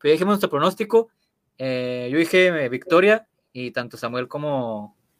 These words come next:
eh, Ocon dijo, dijeron que, que empataban mañana. Este, Héctor González, con Esquivel puede jugar con línea de cuatro, ya que él hace la función de tercer central.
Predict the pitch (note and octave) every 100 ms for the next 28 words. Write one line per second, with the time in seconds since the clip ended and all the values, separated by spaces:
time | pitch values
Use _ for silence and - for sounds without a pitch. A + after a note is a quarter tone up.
0 | _ _ - A#2 A2+ G#2+ G#2+ G#2 G#2 A2+
1 | A2+ B2 B2+ C3 D3 C#3+ G#2+ B2+ C3 B2+
2 | G#2+ _ _ - A2+ A2 A2+ A#2+ B2 A2+
3 | G#2+ G2+ - _ _ _ _ _ _ _
4 | _ _ B2+ A#2+ - - - B2 A#2+ A#2+
5 | A#2+ A#2+ B2 A#2+ A#2 A#2+ - E3+ C#3+ C3
6 | C#3 C3 - C3+ C3+ C#3+ C#3 E3+ G3+ G3
7 | F3+ F#3 E3 D3+ E3+ E3 F3 D#3+ - C#3+
8 | D3 C#3 C3 C#3+ D3 D3 C#3+ D3+ C#3 B2
9 | A2+ B2 C#3 C#3 A2+ A#2 B2+ B2+ A#2